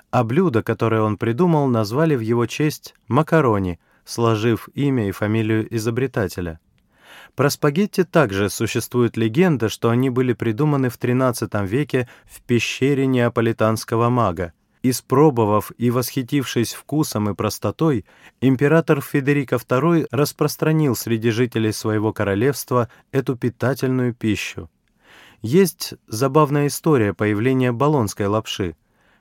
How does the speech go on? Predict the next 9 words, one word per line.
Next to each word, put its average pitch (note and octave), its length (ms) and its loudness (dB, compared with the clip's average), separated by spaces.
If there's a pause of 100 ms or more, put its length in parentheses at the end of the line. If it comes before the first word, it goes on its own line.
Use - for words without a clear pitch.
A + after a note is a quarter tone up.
Бытует A#2+ 500 2
мнение, B2 460 0
что - 180 -6
ее A2+ 200 2
придумал A2+ 480 0
повар C3+ 420 0 (140)
специально C#3 640 -2
к B2+ 80 -10
свадьбе B2+ 560 -2